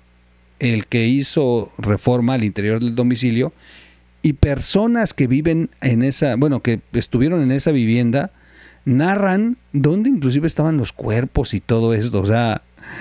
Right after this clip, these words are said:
y él, según, no hay ningún enfrentamiento, y de verdad hay miles de casquillos tirados y el, y el desorden adentro de la vivienda, ¿eh? Bueno, de la casita de lujo.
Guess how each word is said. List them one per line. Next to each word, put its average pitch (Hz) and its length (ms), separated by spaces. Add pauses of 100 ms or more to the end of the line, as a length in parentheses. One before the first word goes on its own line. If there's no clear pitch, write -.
(240)
y 139 260
él, 143 160
según, 139 480
no 135 160
hay 135 140
ningún 131 240
enfrentamiento, 127 760
y 180 80
de 151 140
verdad 160 260
hay 185 240
miles 196 640
de 151 80
casquillos 135 500
tirados 120 580
y 147 180
el, 135 320 (680)
y 160 160
el 160 240
desorden 185 760
adentro 135 380
de 123 80
la 101 100
vivienda, 101 500
¿eh? 185 180 (520)
Bueno, 151 240
de 120 80
la 113 140
casita 113 640
de 95 240
lujo. 110 260